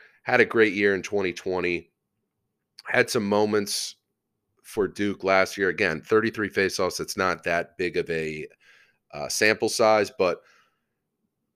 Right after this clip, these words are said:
I just think he's too talented to, to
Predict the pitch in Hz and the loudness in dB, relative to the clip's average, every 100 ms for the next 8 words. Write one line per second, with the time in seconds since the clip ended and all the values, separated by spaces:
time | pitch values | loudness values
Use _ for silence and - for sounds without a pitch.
0 | _ - 151 160 - 139 120 - 110 - | _ -2 -2 0 2 4 4 0 -4 -2
1 | 131 - 107 117 113 127 107 - 78 - | -2 2 4 4 2 0 0 -4 -6 -8
2 | - 95 90 82 80 | -4 -2 0 0 -2